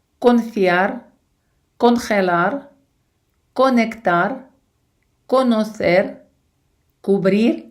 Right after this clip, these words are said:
асер, обедесер. Друзі, до того, як ми з вами перейдемо до правила, е, зверніть увагу, що дієслова апаресер,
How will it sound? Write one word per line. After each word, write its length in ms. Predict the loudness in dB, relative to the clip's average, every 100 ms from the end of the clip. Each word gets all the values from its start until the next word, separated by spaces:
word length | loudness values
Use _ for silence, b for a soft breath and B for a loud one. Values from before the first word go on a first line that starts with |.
| _ _ _ _ _
асер, 640 | -2 -2 -2 0 0 -2 -8 _ _ -2
обедесер. 840 | 0 2 2 0 -4 -4 -6 -6 -16 _ _ B B B B
Друзі, 520 | 0 2 2 0 -2
до 160 | 0 0
того, 320 | 4 4 4
як 200 | 2 0
ми 120 | -2
з 80 | 0
вами 240 | 2 2 0
перейдемо 500 | 0 -2 0 -2 -2
до 220 | -2 -2
правила, 580 | -2 -2 -2 -2 -4 -10 B B B -4
е, 80 | -2
зверніть 380 | 2 2 2
увагу, 280 | 2 2 0
що 180 | -2 -4
дієслова 680 | -2 -2 -2 0 0 0 -2
апаресер, 880 | -2 2 2 2 -2 0 2 2 -2